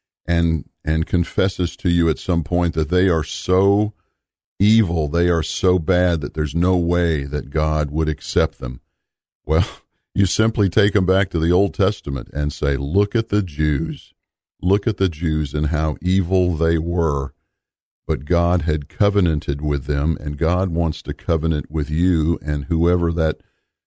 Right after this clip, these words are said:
friend is that is struggling with the idea that they can't be saved, that salvation is a covenant agreement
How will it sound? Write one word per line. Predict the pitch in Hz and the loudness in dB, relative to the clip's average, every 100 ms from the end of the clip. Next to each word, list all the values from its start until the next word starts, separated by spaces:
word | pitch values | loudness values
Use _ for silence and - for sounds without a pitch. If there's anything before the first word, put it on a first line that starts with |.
| _ _ | _ _
friend | 104 104 95 | 2 4 4
is | 82 78 73 | 2 0 -2
that | 80 | 0
is | 78 - | 0 -2
struggling | - 87 92 92 82 76 71 - | -6 2 2 2 -2 -2 -6 -6
with | 80 | -2
the | 80 | 0
idea | 82 85 76 85 | 2 0 0 0
that | 80 78 | 0 -2
they | 78 | -4
can't | - 90 87 | -2 -2 -2
be | 80 | -2
saved, | 78 - 107 80 73 69 | -6 0 2 2 -2 -2
that | 73 - _ _ _ _ | -4 -4 _ _ _ _
salvation | - 92 92 80 87 98 - 76 69 - | -4 2 2 2 2 0 -2 -4 -4 -4
is | 78 71 | -4 -2
a | 71 | -4
covenant | - - 87 82 92 90 - | -8 -2 0 2 2 0 -2
agreement | 82 76 85 82 71 65 | -4 -2 0 0 -2 -6